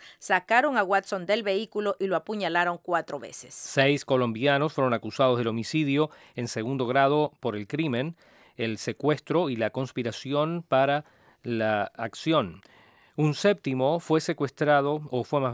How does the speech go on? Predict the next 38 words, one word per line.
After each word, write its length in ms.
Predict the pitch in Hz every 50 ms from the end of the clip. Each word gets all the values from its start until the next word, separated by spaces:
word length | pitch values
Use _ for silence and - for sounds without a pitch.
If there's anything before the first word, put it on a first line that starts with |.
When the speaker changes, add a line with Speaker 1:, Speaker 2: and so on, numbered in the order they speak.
| 107 - -
Speaker 2:
fue 120 | - - 143
acusado 580 | 143 - 127 117 - - 165 165 160 131 117
de 60 | 110 107
tratar 400 | - 110 107 - 127 127 127 123
de 400 | 120 117 110 110 107 98 98 98
destruir 520 | 101 117 107 - - 120 117 127 143 151 147 135
la 120 | 117 120
evidencia 380 | 117 110 107 113 131 135 - -
asociada 540 | 127 - - 104 - - 135 151 151 139 117
con 120 | 123 117
el 120 | 113 107 107
asesinato. 720 | - - 110 - - 120 123 131 127 - - 95 87 - _ - - - - -
Un 140 | 127 131
octavo 540 | 123 110 - - 147 139 139 139 147 165 165
acusado, 580 | 127 - 180 - - - 147 139 123 120 143 165
Julio 640 | 165 - - 131 135 135 127 123 120 107 104 104 104
Ramírez, 460 | 110 113 110 120 151 156 139 147 147
de 100 | 143 104
treinta 300 | - 110 107 98 104 104
y 60 | 117
un 100 | 131 143
años, 360 | 156 151 123 110 120 143 151
se 120 | - 139 117
declaró 340 | 117 110 - 113 117 135
culpable 480 | 139 - 139 117 - - 147 147 151 143
de 120 | 135 113
cargos 340 | - - 139 135 131 131 -
similares 480 | - 151 143 131 131 131 131 135 127 -
el 100 | 127 107
mes 240 | 107 117 123 120 -
pasado. 460 | - 117 110 - - 95 92 - -
Speaker 1:
Ramírez 500 | - - 190 190 202 196 185 185 175 -
y 80 | 247 220
García 460 | 196 190 170 175 - - 262 277 277
serán 300 | 262 233 208 185 185 185
sentenciados 840 | - 240 214 196 202 190 180 - - 233 233 208 180 156 156 -
en 100 | 190 175
diciembre. 640 | 175 196 208 - - 180 151 143 139 135 156 143